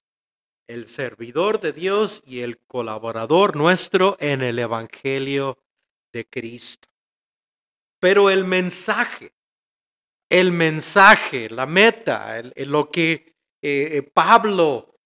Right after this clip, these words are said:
escribe aquí es el mensaje de no te rindas.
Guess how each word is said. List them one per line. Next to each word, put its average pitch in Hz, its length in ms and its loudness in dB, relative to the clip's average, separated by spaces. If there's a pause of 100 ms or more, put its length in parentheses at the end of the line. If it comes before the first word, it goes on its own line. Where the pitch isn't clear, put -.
(140)
escribe 196 720 0
aquí 226 560 -4
es 165 340 -4
el 165 160 -2
mensaje 156 580 0
de 160 460 0 (220)
no 196 500 0
te 196 140 -2
rindas. 233 920 -6